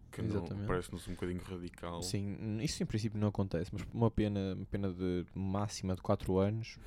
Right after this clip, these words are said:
Speaker 1: <laughs> Mas também
Speaker 2: É assim, quatro
Speaker 1: sim.
Speaker 2: anos também não vai acontecer, mas, mas
Speaker 1: S-
Speaker 2: pode ir até quatro anos, acho, achamos nós. Há, há probabilidade, pelo menos, disso acontecer.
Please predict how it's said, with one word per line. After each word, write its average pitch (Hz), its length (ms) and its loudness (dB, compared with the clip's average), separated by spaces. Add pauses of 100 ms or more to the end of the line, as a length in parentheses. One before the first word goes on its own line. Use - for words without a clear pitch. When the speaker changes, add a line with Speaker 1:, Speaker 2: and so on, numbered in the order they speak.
(120)
Speaker 1:
<laughs> 92 160 -6
Mas 87 100 -10
também 95 260 -4 (200)
Speaker 2:
É - 60 0
assim, 107 100 0
quatro 113 200 8
Speaker 1:
sim. 151 40 6
Speaker 2:
anos 151 80 4
também 156 120 2
não 131 60 2
vai 117 120 4
acontecer, 92 600 -2
mas, 98 1000 0
mas 101 260 0
Speaker 1:
S- - 80 -4
Speaker 2:
pode 107 200 8
ir 104 80 6
até 101 160 2
quatro 98 380 0
anos, 101 260 -4
acho, - 280 -8
achamos 98 420 -2
nós. 92 280 -2
Há, - 140 -6
há 101 80 2
probabilidade, 104 500 4
pelo 104 120 -2
menos, 98 160 0
disso 101 160 0
acontecer. 104 420 -2